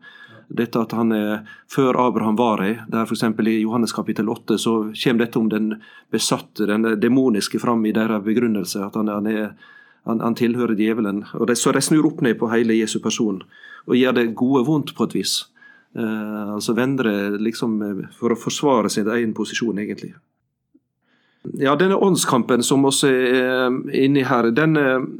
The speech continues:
Speaker 2: jeg, jeg tror kanskje en kan tenke i, i forkynnelsen av dette, eh, at det er viktig at en, eh, altså, holder fast på det bibelske verdensbildet,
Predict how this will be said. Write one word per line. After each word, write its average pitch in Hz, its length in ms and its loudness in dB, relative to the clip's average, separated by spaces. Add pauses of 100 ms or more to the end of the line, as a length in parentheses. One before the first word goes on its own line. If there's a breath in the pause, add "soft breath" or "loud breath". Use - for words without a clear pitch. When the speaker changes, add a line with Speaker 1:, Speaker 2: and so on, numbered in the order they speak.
(460)
Speaker 2:
jeg, 143 260 -2
jeg 139 120 0
tror 185 180 4
kanskje 170 380 2
en 135 100 2
kan 127 160 -2
tenke 143 320 2
i, 120 140 4 (300)
i 120 120 -2
forkynnelsen 127 600 2
av 110 80 4
dette, 117 240 0 (760 loud breath)
eh, 117 300 0
at 120 240 -2
det 131 160 4
er 117 60 0
viktig 139 340 2
at 117 240 -2
en, 113 320 2
eh, 107 320 -2 (720)
altså, 110 300 -4 (160)
holder 120 180 2
fast - 260 -2
på 113 80 2
det 107 100 2
bibelske 113 360 0
verdensbildet, 95 640 -4